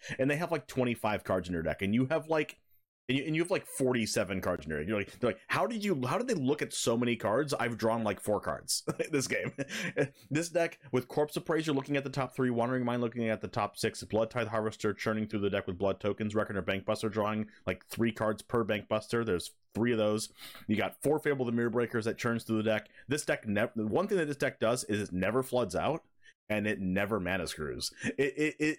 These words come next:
it does, it is just, like, the most consistent thing to be doing. Because even if you're mana screwed on two lands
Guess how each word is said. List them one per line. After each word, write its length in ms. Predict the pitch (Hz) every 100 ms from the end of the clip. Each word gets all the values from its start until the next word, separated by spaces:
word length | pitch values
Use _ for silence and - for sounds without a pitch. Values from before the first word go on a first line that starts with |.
| -
it 160 | 143 123
does, 380 | 143 160 139 131 _ _ 143
it 140 | 147
is 120 | 147
just, 180 | 151 -
like, 140 | 143
the 60 | 135
most 220 | 135 131
consistent 720 | 131 113 - 135 135 165 131 -
thing 240 | 120 120
to 80 | 117
be 140 | 104
doing. 420 | 92 101 113 139 - _ _ -
Because 240 | 120 123
even 220 | 147 175 202
if 100 | 165
you're 80 |
mana 180 | 120 113
screwed 220 | - 139
on 100 | 117
two 180 | 98 117
lands 400 | 92 98 151 -